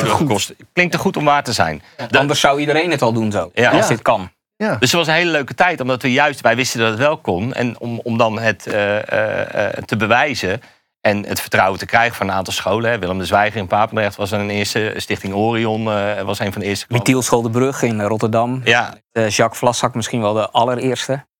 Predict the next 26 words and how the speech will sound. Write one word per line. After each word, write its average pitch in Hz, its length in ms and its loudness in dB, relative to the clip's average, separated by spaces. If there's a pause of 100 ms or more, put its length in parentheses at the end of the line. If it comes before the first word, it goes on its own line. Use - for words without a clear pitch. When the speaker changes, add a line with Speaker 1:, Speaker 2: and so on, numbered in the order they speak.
Speaker 1:
Dat, 120 200 2
dat 123 180 0
zijn 131 120 4
natuurlijk 117 340 0
leuke 127 240 0
kansen 135 380 0
die 110 80 0
je 104 60 0
dan 95 160 -2
krijgt. 90 360 -4
En 107 100 -6
als 104 180 0
je 107 60 -6
dan 98 180 2
merkt 98 260 0
dat 95 120 0
het 95 120 -4
gewoon 92 260 0
werkt 110 360 2
en 95 120 -2
mensen 95 260 -2
zijn 98 200 0
zo 107 220 2
blij 101 420 0
en, 95 200 -4
en, 92 320 -6